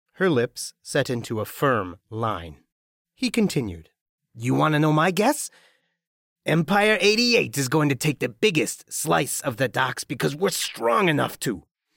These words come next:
Coil's going to stick his thumb in just to spite us. A B B is going to hold on to some, but you're also going to have a bunch of the little guys trying to take something for themselves.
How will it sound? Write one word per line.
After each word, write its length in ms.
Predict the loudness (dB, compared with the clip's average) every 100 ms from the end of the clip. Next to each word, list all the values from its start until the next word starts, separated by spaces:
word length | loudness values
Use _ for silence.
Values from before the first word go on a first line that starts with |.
| -20 -8
Coil's 440 | 2 4 4 2 2
going 180 | 2
to 80 | 2
stick 320 | 0 -4 -6
his 180 | -4 -8
thumb 420 | -8 -2 2 2
in 220 | 2 0 0
just 260 | 0 -4
to 100 | -8
spite 420 | -8 -8 -4 -2 -2
us. 300 | -4 -8 -12 _ _ _ -2
A 140 | 0
B 160 | 2 2
B 280 | 2 2 2
is 100 | 2
going 220 | 2 2
to 100 | 2
hold 200 | 2 2
on 140 | 0 -2
to 100 | -6
some, 500 | -2 2 2 2 0
but 240 | -2 -6 _ _ _ _ _ -6
you're 160 | 0
also 260 | 0 2 0
going 200 | 2 2
to 40 |
have 220 | 0 0 -2
a 80 |
bunch 400 | -4 0 0 2
of 100 | 0
the 80 | 0
little 240 | 0 2 2
guys 340 | 0 0 -2
trying 260 | 0 0 0
to 60 |
take 220 | -2 -4
something 380 | -2 -2 0 -4
for 200 | -2 -2
themselves. 720 | -2 -4 -2 0 0 -2 -10